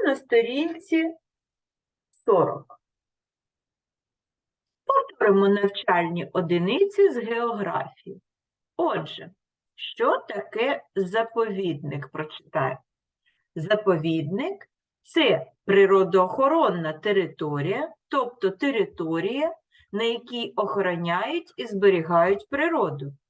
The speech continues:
Біосферний заповідник — це природоохоронна територія міжнародного значення, тобто визнана як заповідник не тільки в Україні, а й в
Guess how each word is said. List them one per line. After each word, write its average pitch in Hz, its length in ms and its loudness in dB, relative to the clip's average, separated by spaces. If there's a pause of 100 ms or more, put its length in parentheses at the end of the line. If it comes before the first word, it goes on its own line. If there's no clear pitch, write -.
(840)
Біосферний 285 840 0
заповідник — 247 960 -4
це 214 540 2 (280)
природоохоронна 339 1120 4
територія 240 1000 2 (260)
міжнародного 220 1200 -2
значення, 160 840 -6 (340)
тобто 196 440 -2
визнана 208 840 2 (180)
як 180 340 0
заповідник 196 920 -4
не 190 260 2
тільки 196 440 0
в 247 80 -4
Україні, 370 720 -2 (360)
а 165 160 -4
й 165 80 -4
в - 80 -14